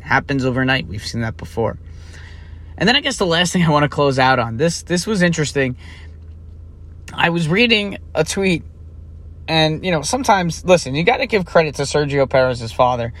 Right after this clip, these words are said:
Uh, he loves his son, right? So Sergio Perez's father is probably the biggest fan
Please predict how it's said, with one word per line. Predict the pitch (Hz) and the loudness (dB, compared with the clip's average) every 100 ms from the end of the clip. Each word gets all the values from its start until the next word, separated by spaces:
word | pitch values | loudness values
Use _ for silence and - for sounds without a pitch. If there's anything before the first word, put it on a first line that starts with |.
| - - - - | -14 -16 -16 -6
Uh, | - 143 139 135 | 2 4 4 2
he | 123 - - 233 247 | 2 2 2 4 4
loves | 220 190 202 196 190 170 | 6 8 8 6 2 -2
his | 175 160 147 | 0 0 2
son, | 156 120 | 2 2
right? | 113 151 143 | 2 2 2
So | - 151 139 - - - - | 2 2 2 -6 -20 -20 -20
Sergio | - 247 262 254 | 0 2 4 2
Perez's | 202 202 180 170 156 143 - - - | 4 6 8 6 2 -6 -8 -12 -4
father | 175 156 143 135 | 2 4 4 0
is | - 143 | -2 -4
probably | - 160 151 143 139 135 - - | 0 2 2 2 -2 -2 -8 -18
the | - 147 | -4 2
biggest | 151 139 180 190 190 175 165 - - - - | 2 2 2 2 2 0 -2 -8 -16 -20 -20
fan | - - 175 156 123 135 175 156 | -20 2 4 4 0 -2 0 -2